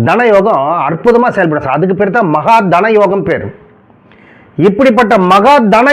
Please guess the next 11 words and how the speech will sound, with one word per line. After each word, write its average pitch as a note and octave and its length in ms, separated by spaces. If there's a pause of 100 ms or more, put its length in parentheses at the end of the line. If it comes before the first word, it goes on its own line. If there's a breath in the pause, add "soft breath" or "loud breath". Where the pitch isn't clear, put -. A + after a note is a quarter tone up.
யோகம் B3 420
எப்படி C4+ 280 (100)
சார் C#4 140 (100)
ஒருத்தருடைய G#3 460 (180)
ஜாதகத்துல A#3 680
விழுந்திருக்கும் A3 480
அப்படின்னு F3+ 240
பாத்தீங்கன்னாக்கா, E3 500 (1600 soft breath)
சார், A3 180 (140)
முதல் F3+ 420 (200)
பாயிண்ட்டே G#3 440